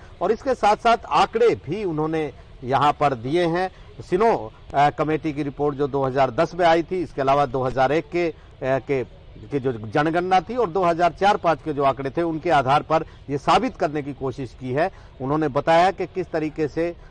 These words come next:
अ, इस देश में जो है वो गरीबी रेखा से उस समय के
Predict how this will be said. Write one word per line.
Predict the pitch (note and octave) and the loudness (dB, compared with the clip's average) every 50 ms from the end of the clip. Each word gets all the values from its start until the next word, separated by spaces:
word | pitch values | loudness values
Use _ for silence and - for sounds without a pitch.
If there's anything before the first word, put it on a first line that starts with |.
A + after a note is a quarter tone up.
| - - - - | -20 -18 -12 -6
अ, | C3 C3 C3+ C3 A2+ - - - - | -2 -2 -2 -2 -4 -8 -14 -16 -10
इस | C3+ C3 B2 | -8 -8 -4
देश | A2+ D3 G3 G#3+ F#3 - | 0 2 2 2 2 0
में | C#3+ C3 A2 G#2 - - - - - - A2+ G#2+ | -2 -4 -4 -4 -6 -10 -18 -20 -20 -20 -12 -6
जो | B2+ C#3+ C#3 | -4 -4 -2
है | C3 C3+ C3 C3 | 0 -2 -2 -2
वो | B2 A2 A#2+ C#3+ C#3+ C#3 C#3+ D3 - - - - - - - - - - - - - | -4 -4 -4 -4 -2 -2 -2 -6 -10 -16 -20 -20 -20 -20 -20 -20 -20 -20 -20 -20 -16
गरीबी | A2+ A#2 F3+ G#3 A#3 C#4 A3+ C4 C4 | -2 0 2 4 4 2 2 2 2
रेखा | F#3+ F3+ D#3+ - D#3+ D3 | 2 2 2 2 2 0
से | C#3 - D3 C#3+ C#3 C#3 - | 2 2 0 0 0 -2 -4
उस | D3+ D3 - | -8 -6 -4
समय | - C#3+ B2 C3+ B2+ | -4 -2 -2 -4 -6
के | - - A#2+ A#2+ | -8 -10 -12 -12